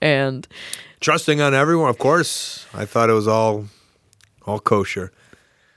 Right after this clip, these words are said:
Speaker 2: And that's how wrestling works, is, like, you have to be, and that's interesting, you know, nowadays, right? Like, as a physical thing, I, in comedy, I,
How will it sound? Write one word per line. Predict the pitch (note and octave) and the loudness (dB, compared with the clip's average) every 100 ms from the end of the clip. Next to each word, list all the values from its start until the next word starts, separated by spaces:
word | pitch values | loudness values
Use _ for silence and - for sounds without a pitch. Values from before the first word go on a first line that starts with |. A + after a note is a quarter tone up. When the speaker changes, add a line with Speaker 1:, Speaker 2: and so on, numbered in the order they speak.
| _ _ _ - | _ _ _ -2
Speaker 2:
And | |
that's | D3+ E3+ | 0 2
how | G#3 | 2
wrestling | F3 - D3+ | 2 0 0
works, | D#3+ F#3+ | 0 0
is, | A2 | -4
like, | G2 F#2+ | -4 -2
you | |
have | G#2 | -4
to | - | -4
be, | G2+ G#2+ G#2+ | -6 -6 -4
and | A#2 | 0
that's | D3 C#3 - | 0 0 -2
interesting, | D#3+ - B2+ A2+ | -4 -4 -6 -8
you | C3 | -4
know, | A2+ | -2
nowadays, | A2 A#2+ C#3 G#2 G2+ | 0 2 2 0 -2
right? | A2+ B2 | 0 0
Like, | F#2+ G2+ | -2 -6
as | F#2 A2+ | -6 -8
a | G2+ | -8
physical | - C3+ C3 - G2+ | -2 -2 -2 -4 -6
thing, | - F#2+ F#2+ | -6 -10 -8
I, | G#2+ | -4
in | A#2+ A#2+ A2+ | -4 -6 -6
comedy, | A#2+ C3+ C#3 G#2 | -4 -2 -2 -2
I, | G2+ G2 | -4 -8